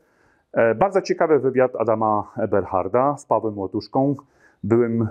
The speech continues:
białoruskim ministrem kultury, byłym ambasadorem Białorusi w Polsce, e, obecnie, e, dysydentem, e, o tym, jaka przyszłość czeka Białoruś, jaka przyszłość, e, protestów przeciwko Łukaszence.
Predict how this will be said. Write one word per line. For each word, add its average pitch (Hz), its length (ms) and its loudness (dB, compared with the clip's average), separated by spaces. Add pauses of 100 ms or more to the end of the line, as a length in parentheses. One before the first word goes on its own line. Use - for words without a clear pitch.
(120)
białoruskim 107 560 0
ministrem 104 500 0
kultury, 135 420 2
byłym 131 280 4
ambasadorem 107 640 -2
Białorusi 98 440 0
w - 120 -20
Polsce, 127 520 0 (680)
e, 123 260 2
obecnie, 143 580 0 (240)
e, 107 400 2
dysydentem, 120 760 -2 (840)
e, 120 240 4
o 156 140 4
tym, 165 340 0
jaka 160 340 0
przyszłość - 460 -8
czeka 143 240 -2
Białoruś, 135 640 0
jaka 110 300 2
przyszłość, - 680 -4
e, 123 800 -2
protestów 135 520 0
przeciwko - 380 -6
Łukaszence. 127 720 -2